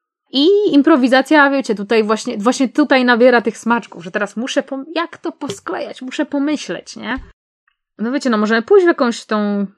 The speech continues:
miłość. A może, a może, no nie wiem, miłość w jakiś sposób uśpiła czujność dyplomaty i doprowadziła do upadku. Chociaż wiecie co, a może pójdźmy w tą fantastykę. No, jeżeli mamy te buciory z zębami,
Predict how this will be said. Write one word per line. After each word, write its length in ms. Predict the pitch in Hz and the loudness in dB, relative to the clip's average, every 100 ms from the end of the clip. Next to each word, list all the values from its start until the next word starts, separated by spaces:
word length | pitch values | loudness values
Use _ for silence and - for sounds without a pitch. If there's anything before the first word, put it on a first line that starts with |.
| _ _ _ _ _ _ 190 | _ _ _ _ _ _ -4
miłość. 760 | 190 175 - - - - _ _ _ _ _ _ _ _ - | -2 -4 -8 -14 -20 -20 _ _ _ _ _ _ _ _ -8
A 100 | 190 | -2
może, 560 | 208 208 208 196 190 - _ _ _ _ _ _ _ _ _ | 0 2 2 2 2 -4 _ _ _ _ _ _ _ _ _
a 60 | - | -4
może, 260 | 190 190 208 | -2 0 0
no 80 | |
nie 140 | 247 247 | 0 0
wiem, 260 | 190 175 180 | -2 -4 -8
miłość 600 | 190 190 202 196 - 233 | -6 -2 -2 -2 -6 -12
w 80 | 196 | -8
jakiś 220 | 196 196 | -8 -10
sposób 340 | - 202 196 | -10 -10 -8
uśpiła 460 | 208 - - 208 196 | -8 -8 0 2 2
czujność 360 | 208 196 190 | 0 -2 -2
dyplomaty 680 | 175 180 190 180 226 233 233 | -6 -6 -4 0 0 2 2
i 220 | 226 208 | 2 -4
doprowadziła 680 | 190 202 196 196 190 208 196 | -4 -4 -2 -2 0 -2 0
do 120 | 196 | 0
upadku. 600 | 196 208 202 - - 196 - _ _ _ _ _ _ _ _ _ | -2 -2 -2 -4 -8 -8 -10 _ _ _ _ _ _ _ _ _
Chociaż 280 | _ 262 285 | _ -4 -4
wiecie 200 | 269 269 | -2 -6
co, 220 | - 240 | -2 -2
a 80 | 220 | 0
może 220 | 277 370 | 2 2
pójdźmy 400 | 392 440 302 208 | 4 4 4 0
w 60 | 202 | -2
tą 460 | 202 190 196 208 208 | -2 -2 -4 -10 -12
fantastykę. 760 | 190 180 180 - 160 - 190 | -10 -6 -8 -8 -12 -10 -8
No, 200 | 190 220 | -4 -4
jeżeli 640 | 226 220 269 269 233 160 190 | -2 0 0 0 -2 -6 -4
mamy 300 | 220 240 220 | 0 0 0
te 140 | 214 | -2
buciory 520 | 185 196 220 214 202 | -2 -2 2 4 4
z 80 | 185 | 0
zębami, 600 | 180 185 180 175 175 180 | -2 -2 0 0 -2 -6